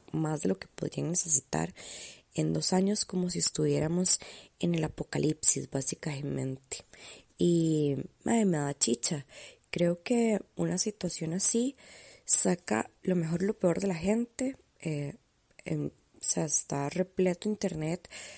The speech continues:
de videos alrededor del mundo de la gente haciendo esos actos increíbles, empáticos para distraerse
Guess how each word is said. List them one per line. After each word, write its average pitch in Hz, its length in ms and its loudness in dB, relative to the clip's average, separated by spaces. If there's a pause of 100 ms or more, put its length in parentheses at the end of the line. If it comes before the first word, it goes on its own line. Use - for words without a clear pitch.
(160)
de 160 200 0
videos 151 760 2
alrededor 160 520 -2
del 156 140 -6
mundo 185 480 -4 (440)
de - 80 -8
la 156 80 -6
gente 147 440 -8
haciendo 170 460 2
esos - 320 8
actos 175 800 4
increíbles, 151 640 2
empáticos - 800 -4 (560)
para 160 420 -4 (300)
distraerse 175 840 0